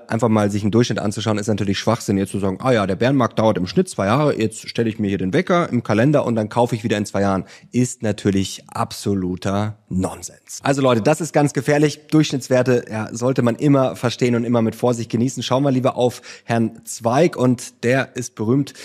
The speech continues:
für seine Marktbreite. Breadth Trust, das hat gerade Schlagzeilen gemacht. Was heißt das konkret?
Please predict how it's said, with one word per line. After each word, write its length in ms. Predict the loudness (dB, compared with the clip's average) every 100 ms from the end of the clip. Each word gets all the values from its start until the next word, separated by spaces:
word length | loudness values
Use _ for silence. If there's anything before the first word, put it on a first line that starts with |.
| -18 -20
für 380 | -4 2 4 2
seine 500 | 0 2 4 2 0
Marktbreite. 1040 | -2 -2 0 -4 -8 -12 -4 0 2 0 -2
Breadth 440 | 0 2 2 0 -20 -18
Trust, 580 | -2 0 0 -2 -10 -10
das 240 | -6 -6 -8
hat 160 | -12
gerade 240 | -2 0 0
Schlagzeilen 640 | 2 0 0 0 2 2 -2 -14 -2
gemacht. 400 | 0 2 -2 -10
Was 440 | -2 2 2 0 -16 -8
heißt 340 | 0 0 0 0
das 220 | 0 -2 -18 -10
konkret? 680 | 0 0 2 2 2 -2